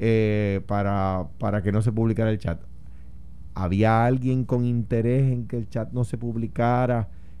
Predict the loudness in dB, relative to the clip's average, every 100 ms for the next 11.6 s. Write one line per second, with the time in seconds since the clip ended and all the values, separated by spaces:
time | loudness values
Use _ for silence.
0 | -8 -2 0 0 0 0 -2 -4 0 2
1 | 4 4 2 -2 -4 -2 -4 -4 -2 2
2 | 4 4 2 0 -2 0 -2 -2 -2 0
3 | 2 2 2 2 2 0 0 0 2 2
4 | 2 2 2 0 0 -2 -4 -12 -10 -6
5 | -2 0 2 0 0 -4 -6 -12 -14 -14
6 | -8 0 2 0 0 -2 2 2 4 2
7 | 2 2 2 2 2 2 0 0 -8 -12
8 | -12 -12 -12 -12 -12 -12 -4 0 2 0
9 | 0 0 0 2 0 2 0 0 -2 -2
10 | -4 -4 0 2 2 2 0 -2 -2 -2
11 | -2 0 0 0 0